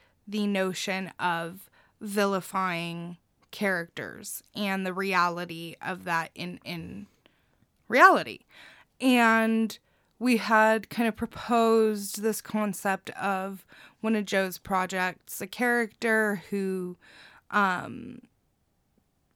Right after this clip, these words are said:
cheated on their partner. And we wanted to talk about the way, um,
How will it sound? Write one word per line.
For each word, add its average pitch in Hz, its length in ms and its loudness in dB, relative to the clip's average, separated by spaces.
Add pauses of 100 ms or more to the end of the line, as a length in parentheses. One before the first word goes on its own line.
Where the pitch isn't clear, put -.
(140)
cheated 233 400 2
on 208 220 2
their 196 180 0
partner. 180 680 -4 (360)
And 220 140 2
we 214 80 2
wanted 240 300 2
to 226 100 -6
talk 190 240 -2
about 185 240 -2
the 190 80 -4
way, 175 560 -4 (560)
um, 175 720 0